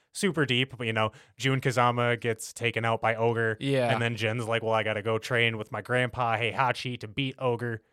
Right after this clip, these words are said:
Speaker 1: and Ogre's just, like, this
Speaker 2: <laughs>
Speaker 1: crazy, it, uh, demon
Speaker 2: People
Speaker 1: who's
Speaker 2: that don't know about Tekken are like, "What?"
Speaker 1: It's wild.
Speaker 2: Yeah,
Speaker 1: Dude,
Speaker 2: it is
Speaker 1: even people who
Speaker 2: crazy.
Speaker 1: know about Tekken, it's just like, "Yeah, it's fucking," it's like JoJo's to an extent. <laughs>
Speaker 2: Yeah, the bloodlines.
Speaker 1: Ogre just shows up at the King of Iron Fist tournament because strong people are fighting, and that's what he's about.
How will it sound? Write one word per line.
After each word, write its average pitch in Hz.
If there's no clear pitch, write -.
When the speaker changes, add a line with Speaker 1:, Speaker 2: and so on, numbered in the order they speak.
Speaker 1:
and 135
Ogre's 143
just, 320
like, 143
this 143
Speaker 2:
<laughs> -
Speaker 1:
crazy, 139
it, 135
uh, 127
demon 156
Speaker 2:
People 180
Speaker 1:
who's 160
Speaker 2:
that 165
don't 160
know 147
about 135
Tekken 123
are 113
like, 110
"What?" 110
Speaker 1:
It's 190
wild. 170
Speaker 2:
Yeah, 139
Speaker 1:
Dude, 107
Speaker 2:
it -
is -
Speaker 1:
even 233
people -
who 190
Speaker 2:
crazy. 180
Speaker 1:
know 180
about 139
Tekken, 127
it's 123
just 139
like, 147
"Yeah, 160
it's 127
fucking," 131
it's 143
like 170
JoJo's 147
to 147
an 127
extent. 120
<laughs> -
Speaker 2:
Yeah, 120
the 110
bloodlines. 113
Speaker 1:
Ogre 143
just 143
shows 123
up 131
at 110
the 123
King 123
of 110
Iron 117
Fist 123
tournament 127
because 117
strong 117
people 127
are 120
fighting, 113
and 110
that's 110
what 110
he's 113
about. 107